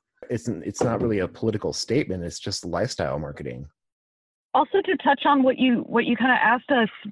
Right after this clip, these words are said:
Speaker 2: before about why it's so difficult to organize in the South or even get union cards collected,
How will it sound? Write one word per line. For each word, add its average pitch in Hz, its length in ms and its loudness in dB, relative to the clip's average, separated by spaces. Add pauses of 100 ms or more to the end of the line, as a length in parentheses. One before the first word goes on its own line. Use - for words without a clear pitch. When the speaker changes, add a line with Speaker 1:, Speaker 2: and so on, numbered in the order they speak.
Speaker 2:
before 233 540 4
about 202 340 4
why 208 140 6
it's 202 200 -2
so 208 120 2
difficult 196 540 2
to 196 100 4
organize 202 520 4
in 185 60 6
the 180 180 4
South 185 180 2
or 190 80 4
even 185 220 2
get 175 240 2
union 196 300 6
cards 190 340 2
collected, 175 560 4